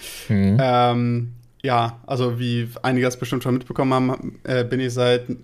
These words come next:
Speaker 2: knapp eineinhalb Monaten, äh, in der Klausur, also in der Examensvorbereitung. Ähm, ja, deswegen, äh, teile ich jetzt auch Viktors Schmerz, aber, äh, jetzt, Viktors Schmerz ist ja noch ganz, ganz frisch,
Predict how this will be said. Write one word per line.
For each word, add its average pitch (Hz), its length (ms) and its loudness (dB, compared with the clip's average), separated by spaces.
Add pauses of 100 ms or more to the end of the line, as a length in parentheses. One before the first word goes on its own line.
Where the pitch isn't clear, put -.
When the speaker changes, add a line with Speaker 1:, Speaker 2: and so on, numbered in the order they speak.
(120)
Speaker 2:
knapp 127 400 -4
eineinhalb 127 380 -2
Monaten, 135 580 2
äh, 127 240 2
in 123 160 0
der 127 80 2
Klausur, 120 340 -6
also 120 200 -4
in 113 60 -6
der 117 180 -4
Examensvorbereitung. 139 880 -2 (540)
Ähm, 117 640 2 (280)
ja, 135 300 0 (240)
deswegen, 120 640 -2
äh, 120 400 -2 (280)
teile 135 300 -2
ich 139 60 -4
jetzt 139 180 -4
auch 127 140 -6
Viktors 135 320 -4
Schmerz, 131 420 0
aber, 120 580 0
äh, 120 260 0
jetzt, 123 500 -6
Viktors 156 500 -2
Schmerz 139 260 -2
ist 147 60 -6
ja 143 100 0
noch 135 120 -2
ganz, 139 180 0
ganz 123 160 -2
frisch, 180 300 -2